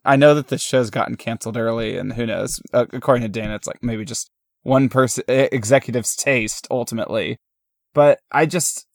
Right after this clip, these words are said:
hooray that they also got to spend, like, a full ten seconds just doing that, and also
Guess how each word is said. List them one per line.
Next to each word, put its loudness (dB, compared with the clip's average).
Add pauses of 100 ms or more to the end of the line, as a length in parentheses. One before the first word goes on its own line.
(120)
hooray 4
that 2 (200)
they -2
also -2
got -4
to -10
spend, -8 (340)
like, -2
a 8
full -2
ten -4
seconds -8
just -10
doing -6
that, -4
and 2
also 4